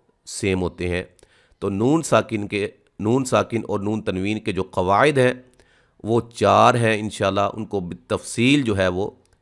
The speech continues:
ए, हमारे चैनल पे हम उसको अपलोड करेंगे, आपको समझाएंगे बहुत अच्छे अंदाज में, आसान अंदाज में। आप इसी तरह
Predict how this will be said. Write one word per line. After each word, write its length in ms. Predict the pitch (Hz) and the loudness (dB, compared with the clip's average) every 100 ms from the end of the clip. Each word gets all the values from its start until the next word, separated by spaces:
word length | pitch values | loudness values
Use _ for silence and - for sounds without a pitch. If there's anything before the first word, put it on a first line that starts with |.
| _ _ | _ _
ए, 140 | - 87 | -4 -2
हमारे 340 | 87 90 90 | 0 -2 -2
चैनल 280 | 82 90 87 | -2 -4 -4
पे 180 | 82 92 87 - _ _ - | -4 -2 -4 -6 _ _ -10
हम 180 | 95 90 | -6 -6
उसको 220 | - 87 | -6 -6
अपलोड 320 | 82 87 85 | -4 -4 -2
करेंगे, 340 | 113 131 131 120 | 0 0 2 0
आपको 240 | 107 107 | 0 -4
समझाएंगे 600 | - 90 87 107 117 117 | -6 -4 0 2 2 -2
बहुत 240 | 110 107 90 | -2 -4 -6
अच्छे 220 | - 104 | -6 -4
अंदाज 360 | 98 98 98 | -2 -2 -2
में, 160 | 90 98 | -2 -6
आसान 400 | 85 87 98 101 | -6 -6 -2 -2
अंदाज 320 | 110 104 104 | -2 -2 -2
में। 160 | 98 104 - _ _ _ _ _ | -4 -10 -12 _ _ _ _ _
आप 280 | 101 98 - 117 | 2 2 2 -6
इसी 160 | 135 | -4
तरह 280 | 107 104 | 2 2